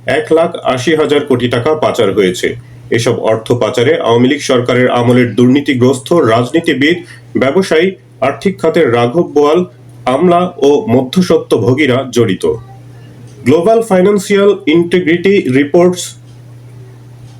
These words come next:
এবং কিছু নির্দিষ্ট পূর্বানুমানের ভিত্তিতে টাকা পাচারের হিসাব করেছে শ্বেতপত্র প্রণয়ন কমিটি। শ্বেতপত্র প্রতিবেদনে বলা হয়েছে, গত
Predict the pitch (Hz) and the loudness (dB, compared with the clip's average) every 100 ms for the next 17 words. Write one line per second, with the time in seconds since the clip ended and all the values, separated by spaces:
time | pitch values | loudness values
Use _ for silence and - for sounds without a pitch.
0 | - 180 170 156 - 165 175 135 143 160 | -2 2 2 2 -2 -2 2 2 2 0
1 | 190 - 185 185 160 156 170 175 175 165 | -2 2 0 2 0 2 2 4 2 2
2 | 175 180 - 107 147 - 180 135 127 123 | 2 -2 -6 -4 -2 -2 -2 -2 -2 -4
3 | 123 135 135 139 143 139 120 131 170 - | -2 -2 -2 0 2 2 0 0 -2 2
4 | 151 143 160 170 - - - 160 156 147 | 0 2 -2 -4 -10 -12 -2 -2 0 -4
5 | 131 - 175 160 120 117 110 110 95 90 | -4 -2 -2 2 2 2 0 0 -2 -4
6 | 92 - - - - - 117 117 117 117 | -6 -10 -16 -20 -8 -4 -2 0 -2 0
7 | 117 - 117 107 107 117 - 107 139 151 | 0 0 0 0 0 0 0 0 2 2
8 | 143 - 175 185 123 131 131 | 0 0 0 0 0 0 -2